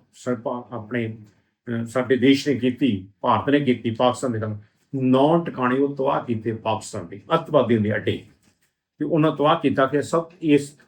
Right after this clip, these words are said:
ਇਸ ਕਰਕੇ ਇਹ ਵੀ ਐਲਾਨ ਕੀਤਾ ਗਿਆ ਕਿ ਅਸੀਂ ਆਮ ਜਨਤਾ ਤੇ ਅਟੈਕ ਨਹੀਂ ਕੀਤਾ। ਭਾਰਤ ਨੇ ਇਹ ਐਲਾਨ ਕੀਤਾ ਅਸੀਂ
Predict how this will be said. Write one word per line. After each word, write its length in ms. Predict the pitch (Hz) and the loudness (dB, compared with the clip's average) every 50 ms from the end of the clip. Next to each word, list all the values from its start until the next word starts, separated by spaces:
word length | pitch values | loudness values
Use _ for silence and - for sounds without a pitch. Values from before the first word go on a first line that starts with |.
| _ | _
ਇਸ 180 | 160 143 135 - | -2 -2 -2 -2
ਕਰਕੇ 340 | - 151 139 - - 151 - - | -4 -6 -4 -4 -8 -10 0 4
ਇਹ 200 | 190 208 233 233 | 4 6 8 8
ਵੀ 80 | 233 | 8
ਐਲਾਨ 260 | 202 160 147 139 139 | 8 8 6 4 4
ਕੀਤਾ 300 | 139 143 135 139 - 147 | 2 2 0 2 2 0
ਗਿਆ 160 | 143 - 151 156 | 0 0 -2 -2
ਕਿ 220 | 151 175 170 165 - 175 | -2 -4 -6 -6 -6 -8
ਅਸੀਂ 280 | - - 170 170 170 170 - | -8 -4 -2 -2 -2 -2 -4
ਆਮ 380 | - 135 135 139 151 160 151 123 | -4 0 0 0 0 0 -2 0
ਜਨਤਾ 340 | 127 127 127 127 - 147 143 | 0 0 0 2 0 0 2
ਤੇ 160 | 127 143 131 | 2 0 -2
ਅਟੈਕ 300 | - 127 120 117 107 110 | 0 -2 -4 -4 -2 -2
ਨਹੀਂ 140 | 123 120 117 | -2 -2 0
ਕੀਤਾ। 400 | 113 117 113 - 127 123 113 - - - - _ _ _ _ _ _ _ _ _ _ _ | -2 -4 -2 -2 -4 -4 -4 -10 -18 -20 -20 _ _ _ _ _ _ _ _ _ _ _
ਭਾਰਤ 380 | - 143 131 113 117 120 117 139 | 2 4 4 4 4 0 -2 -4
ਨੇ 160 | 131 135 135 - | -4 -4 -4 -2
ਇਹ 200 | 156 143 143 139 | -2 -2 -2 -2
ਐਲਾਨ 280 | 127 113 110 110 113 117 | -6 -6 -6 -6 -6 -6
ਕੀਤਾ 420 | 113 117 107 104 - 120 113 123 | -6 -8 -8 -8 -8 -8 -8 -8
ਅਸੀਂ 280 | 123 - - 131 127 | -10 -8 -8 -8 -8